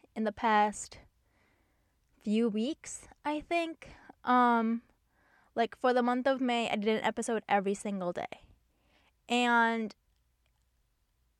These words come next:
I did that for Mental Uplift on purpose. Like, I signed up for it. And I knew it was gonna be hard work, and it was, and I liked it a lot. Um,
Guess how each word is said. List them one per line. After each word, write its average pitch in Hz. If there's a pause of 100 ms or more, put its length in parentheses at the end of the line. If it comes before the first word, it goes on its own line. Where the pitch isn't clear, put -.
(220)
I 233
did 240
that 220
for 233
Mental 214
Uplift 196
on 190
purpose. 185
Like, 185
I 220
signed 220
up -
for 170
it. - (720)
And 220
I 208
knew 214
it -
was 196
gonna 196
be 180
hard 196
work, 254
and 220
it -
was, 208 (240)
and 208
I 202
liked 196
it 208
a 196
lot. 214 (640)
Um, 214